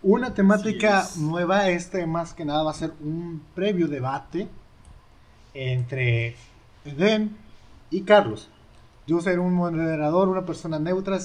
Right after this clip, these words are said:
Speaker 1: veré la opinión como si fuera público, hablando de ellos. Ellos se van a agarrar del chongo, se van a pelear, decir cuál es el Power Ranger mejor, que el rosa, el amarillo, el morado, no, yo no sé.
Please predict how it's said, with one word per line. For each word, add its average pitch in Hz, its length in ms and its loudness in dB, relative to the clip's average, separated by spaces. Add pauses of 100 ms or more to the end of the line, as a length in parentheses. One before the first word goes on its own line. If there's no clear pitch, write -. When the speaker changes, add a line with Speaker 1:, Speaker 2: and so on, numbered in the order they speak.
Speaker 1:
veré 151 260 -4
la 160 100 -2
opinión 156 340 -6
como 151 180 -8
si - 120 -14
fuera 143 340 -6
público, 190 600 0 (260)
hablando 147 480 -6
de 131 200 -6
ellos. 180 300 0 (160)
Ellos 143 220 -4
se 151 60 -6
van 135 140 -2
a 151 60 0
agarrar 135 320 -2
del 131 180 -4
chongo, 202 480 -2
se 151 140 -8
van 139 140 -10
a 127 80 -12
pelear, 165 340 -2
decir 151 280 -6
cuál 151 200 0
es 147 100 -6
el 147 80 -10
Power 143 300 -4
Ranger 135 220 -8
mejor, 196 360 0
que 147 120 -6
el 135 100 -6 (100)
rosa, 170 280 -2
el 156 40 -8
amarillo, 151 380 -4
el 143 60 -6
morado, 151 360 -4 (300)
no, 135 120 -12
yo 160 100 -4
no 170 120 -10
sé. 113 220 -8